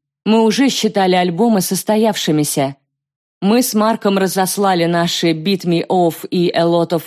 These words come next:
Old Reasons» и со спокойной совестью и свежими силами перешли к написанию следующей партии песен.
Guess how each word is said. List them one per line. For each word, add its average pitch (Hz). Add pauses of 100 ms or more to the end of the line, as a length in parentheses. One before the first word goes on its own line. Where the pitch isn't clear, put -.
Old 156
Reasons» 240
и 220
со 196
спокойной 180
совестью 160
и -
свежими 151
силами 254 (240)
перешли 233
к 294
написанию 202
следующей 190
партии 156
песен. 135